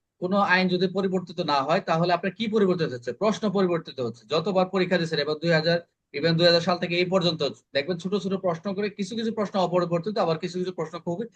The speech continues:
মান খুব ভালো করছে, যে প্রশ্নটা খুব ভালো হয়েছে। মানে, শর্ট শর্ট প্রশ্ন আছে, যাতে বোঝা যায়। তাই আপনাদের বারবার বলতেছি, পুলিশের দায়িত্ব কর্তব্য যদি বুঝেন, তাহলে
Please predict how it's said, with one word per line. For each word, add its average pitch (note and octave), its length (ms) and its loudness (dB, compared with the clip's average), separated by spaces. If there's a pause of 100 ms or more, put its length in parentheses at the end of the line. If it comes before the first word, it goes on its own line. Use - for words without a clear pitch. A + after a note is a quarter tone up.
(300)
মান E3 340 2
খুব F3 180 -2
ভালো C#3 220 0
করছে, A#2 260 -4
যে A#2 100 -4
প্রশ্নটা E3+ 340 -4
খুব F3+ 140 -6
ভালো A#2+ 200 0
হয়েছে। A2 240 -4 (380)
মানে, C3+ 200 -2 (500)
শর্ট - 300 2
শর্ট A3 200 0
প্রশ্ন F3 260 0
আছে, F#3+ 380 -2
যাতে D#3 180 0
বোঝা C#3 260 0
যায়। A2+ 140 0 (360)
তাই D3+ 80 2
আপনাদের F#3 360 2
বারবার F#3 340 4
বলতেছি, F#3 400 -4
পুলিশের F3 340 -2
দায়িত্ব F#3 340 4
কর্তব্য F#3 340 -2
যদি E3 180 -4
বুঝেন, E3+ 280 -2
তাহলে E3+ 320 2